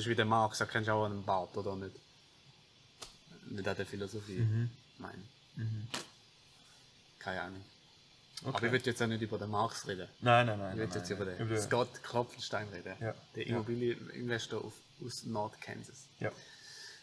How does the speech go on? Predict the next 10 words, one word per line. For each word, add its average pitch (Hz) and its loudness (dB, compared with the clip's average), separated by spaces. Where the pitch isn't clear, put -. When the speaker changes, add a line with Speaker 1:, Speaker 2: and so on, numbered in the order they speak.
Speaker 1:
Der 131 2
hat - -2
nämlich 147 0
sehr 147 2
viel, 143 0
ähm, 120 -2
Immobilien, 127 0
wo 123 0
eigentlich 123 2
aus - -6